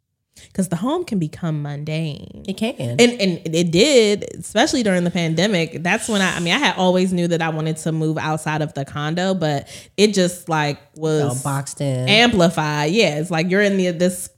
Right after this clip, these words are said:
Speaker 1: one bedroom condo looking at these four walls for twenty-four hours of a day. Like, seven days a week 'cause we couldn't, I mean, we can go to the store, but that was pretty much it.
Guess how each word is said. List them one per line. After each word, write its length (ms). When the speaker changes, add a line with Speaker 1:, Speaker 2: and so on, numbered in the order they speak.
Speaker 1:
one 260
bedroom 360
condo 380
looking 220
at 120
these 180
four 220
walls 360
for 360
twenty-four 520
hours 880
of 160
a 80
day. 640
Like, 460
seven 380
days 240
a 60
week 220
'cause 140
we 80
couldn't, 320
I 40
mean, 140
we 60
can 100
go 140
to 100
the 140
store, 500
but 140
that 120
was 160
pretty 220
much 260
it. 240